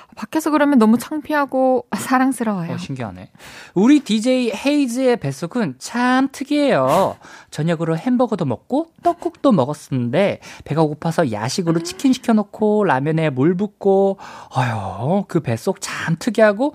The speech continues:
Speaker 2: 귀여워요."
Speaker 1: 특이한 인물, 동물, 식성, 버릇, 사물 등등 내 주변의 특이한 모든 것들 보내주세요. 문자 샵 팔구일공, 단문 오십 원, 장문 백 원 들고요.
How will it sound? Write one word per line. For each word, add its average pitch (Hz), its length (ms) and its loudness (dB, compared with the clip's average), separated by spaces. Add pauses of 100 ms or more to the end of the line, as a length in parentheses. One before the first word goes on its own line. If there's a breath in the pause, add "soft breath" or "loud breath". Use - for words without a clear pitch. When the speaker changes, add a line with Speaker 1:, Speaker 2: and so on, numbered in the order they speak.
(300 loud breath)
Speaker 2:
귀여워요." 214 880 2 (460 loud breath)
Speaker 1:
특이한 302 640 0
인물, 226 680 4
동물, 175 600 0
식성, 247 680 0
버릇, 143 380 -2
사물 269 460 0
등등 127 460 -6 (360 loud breath)
내 185 160 2
주변의 185 420 0
특이한 285 440 2
모든 165 320 0
것들 208 460 2
보내주세요. 143 800 -2 (420 loud breath)
문자 196 440 2
샵 226 220 -4
팔구일공, 220 760 2
단문 160 360 -2
오십 147 280 -6
원, 247 180 4
장문 170 380 0
백 151 160 -4
원 165 140 0
들고요. 156 440 -2